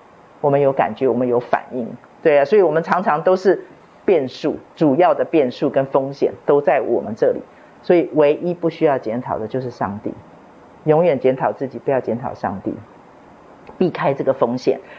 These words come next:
所以呢，这个神的信实这一边是公义圣洁，这边是慈爱怜悯。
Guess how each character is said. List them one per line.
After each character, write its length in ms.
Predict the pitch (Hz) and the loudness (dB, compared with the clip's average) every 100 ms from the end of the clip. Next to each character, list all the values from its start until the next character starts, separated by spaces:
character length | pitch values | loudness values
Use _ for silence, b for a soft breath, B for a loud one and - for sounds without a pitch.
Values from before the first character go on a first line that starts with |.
| B | B
所 180 | - 208 | 2 4
以 100 | 220 | 4
呢， 160 | 165 156 | 4 2
这 120 | 196 | 2
个 80 | 175 | 2
神 200 | 175 160 | 2 2
的 80 | 180 | 2
信 260 | 214 214 | 4 0
实 200 | - 143 | 2 0
这 160 | 139 185 | 4 2
一 40 | |
边 200 | 170 165 | 4 0
是 160 | 170 175 - | 2 -2 2
公 180 | 170 175 | 0 2
义 100 | 170 | 0
圣 200 | 180 151 | 0 0
洁， 160 | 139 127 | -2 0
这 100 | 170 | 0
边 160 | 165 | 0
是 120 | 165 156 | -2 -8
慈 200 | - 131 | -4 0
爱 180 | 143 | 0
怜 200 | 127 113 | 0 -2
悯。 120 | 120 | -4